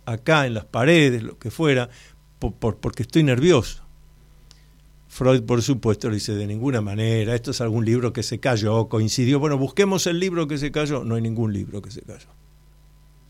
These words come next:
Entonces, Jung le dice a Freud, "Mire, por favor, ca-,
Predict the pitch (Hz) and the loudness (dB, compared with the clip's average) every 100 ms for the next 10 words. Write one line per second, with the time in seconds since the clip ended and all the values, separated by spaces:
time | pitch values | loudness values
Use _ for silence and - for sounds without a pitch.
0 | _ _ _ - - - - - - - | _ _ _ -20 -20 -20 -20 -20 -20 -20
1 | _ _ - - - - - - 131 123 | _ _ -20 -20 -20 -20 -20 -4 -2 -2
2 | 147 - - - - - - - 123 135 | -2 -4 -12 -20 -20 -20 -20 -10 -6 -4
3 | 139 123 - 120 117 127 135 131 135 120 | -4 -4 -6 -6 -6 -6 -4 -4 -2 -4
4 | 135 127 131 131 101 117 117 | -6 -4 -2 -2 -4 -6 -6